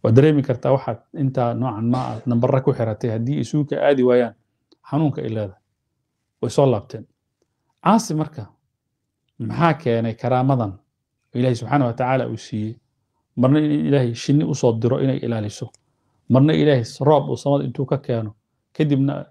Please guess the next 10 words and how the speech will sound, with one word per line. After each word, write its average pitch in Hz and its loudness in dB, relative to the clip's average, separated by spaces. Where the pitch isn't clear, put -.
meydkiisa 143 0
lala 143 -4
tago, 127 -2
waxba 135 0
ayaan 127 -2
soo 131 2
gaarin. 107 0
لأنه 123 4
كان 147 0
عاصم 139 -2